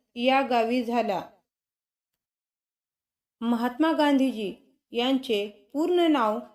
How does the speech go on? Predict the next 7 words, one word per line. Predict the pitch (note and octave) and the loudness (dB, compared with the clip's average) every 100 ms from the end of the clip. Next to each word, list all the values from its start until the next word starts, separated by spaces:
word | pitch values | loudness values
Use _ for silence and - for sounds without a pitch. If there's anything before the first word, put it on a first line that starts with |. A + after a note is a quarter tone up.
| _ - | _ -8
मोहनदास | B3 C4+ D4+ D4+ B3 A#3 - | 0 2 2 2 2 -2 -2
करमचंद | B3+ C#4+ D#4 D#4+ D#4+ | -2 0 0 0 0
गांधी | C4 B3+ B3+ A3 G#3+ A3 _ _ - | 0 0 0 0 -4 -8 _ _ -12
असे | A#3 C#4+ | -8 -2
होते. | C#4 C4 C4 D#3+ - _ _ _ _ _ _ _ _ _ _ _ _ _ _ _ _ _ | 0 0 -2 -8 -10 _ _ _ _ _ _ _ _ _ _ _ _ _ _ _ _ _
महात्मा | A3+ G#3+ A#3+ C#4 D#4 | -6 -4 -2 0 0
गांधीजी | C#4+ C#4 C4 C4 A#3 G#3 - _ | 2 2 2 0 -2 -6 -8 _